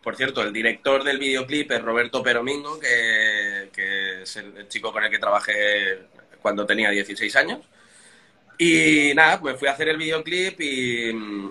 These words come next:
y les gustó tanto cómo había quedado el personaje del rey que hice yo y cómo había quedado el videoclip y, y tal, que, eh, Josemi me llamó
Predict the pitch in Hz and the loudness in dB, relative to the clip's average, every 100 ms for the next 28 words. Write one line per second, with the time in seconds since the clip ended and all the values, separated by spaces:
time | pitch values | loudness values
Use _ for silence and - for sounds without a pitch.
0 | - - - 131 127 131 127 127 175 175 | -14 -20 -4 2 4 4 0 -4 0 2
1 | 185 180 170 170 165 170 165 165 160 165 | 2 0 -4 0 0 2 0 2 2 4
2 | 165 165 156 156 147 151 151 160 165 160 | 2 0 -2 -4 -4 -2 0 0 -2 -4
3 | 156 151 160 165 160 160 156 151 151 165 | -4 -2 -4 -4 -10 -12 -12 -12 -8 -6
4 | 165 156 135 139 156 147 151 143 147 151 | -6 -6 -8 -6 -2 -2 -2 -4 -4 -6
5 | 151 151 151 156 170 165 156 120 117 117 | -10 -10 -10 -10 -10 -10 -14 -14 -12 -10
6 | 113 113 113 120 123 151 156 139 120 107 | -10 -10 -14 -8 2 2 2 -2 -2 -2
7 | 92 - - _ - 113 113 113 127 147 | -8 -16 -20 _ -8 0 0 0 -6 -2
8 | 156 165 170 151 127 135 160 180 - | -2 -2 -2 0 0 0 0 -2 -6